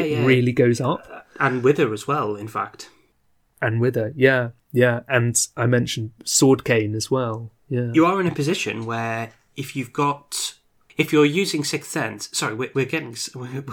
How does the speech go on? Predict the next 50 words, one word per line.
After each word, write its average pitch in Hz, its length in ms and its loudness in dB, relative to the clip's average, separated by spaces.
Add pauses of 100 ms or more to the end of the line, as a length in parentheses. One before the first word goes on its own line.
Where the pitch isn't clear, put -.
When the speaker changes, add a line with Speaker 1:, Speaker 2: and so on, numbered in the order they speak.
(160)
Speaker 1:
we're 143 200 0
getting 139 220 -4
ready 131 140 -6
to - 80 -14
wrap 113 240 -8
up 120 140 -12
and 113 120 -16
we 107 60 -16
dive, 110 380 -14 (100)
we're 113 100 -16
diving 117 340 -10
back 107 200 -12
in. 107 200 -10 (380)
Speaker 2:
Yeah, 143 360 8
Speaker 1:
But 143 120 4
if, 151 60 4
Speaker 2:
yeah, 123 140 6
Speaker 1:
if 120 60 4
Speaker 2:
yeah. 127 140 4
Speaker 1:
you're 156 100 4
using 170 280 0
Sixth 156 220 -6
Sense, 151 340 -4
Speaker 2:
L-, 135 140 0 (180)
I've 120 160 0
Speaker 1:
find 147 180 4
Speaker 2:
lured 151 420 12
you 139 100 4
back 127 240 2
in, 127 220 6
Speaker 1:
<laughs> - 0 -
Speaker 2:
Peter. 131 440 -4 (260)
Speaker 1:
Just - 240 -14
when 135 140 -8
I 139 100 -4
thought 147 320 -8
I 139 100 -6
was 147 180 -4
out. 165 400 -4 (360)
No, 156 160 4
that 147 180 -2 (420)
<laughs> - 160 -14
if 160 120 0
you're 175 120 4
using 190 260 0
Sixth 170 220 -8
Sense 151 220 -4
to 131 100 -10
find 113 240 0
clues, - 540 -8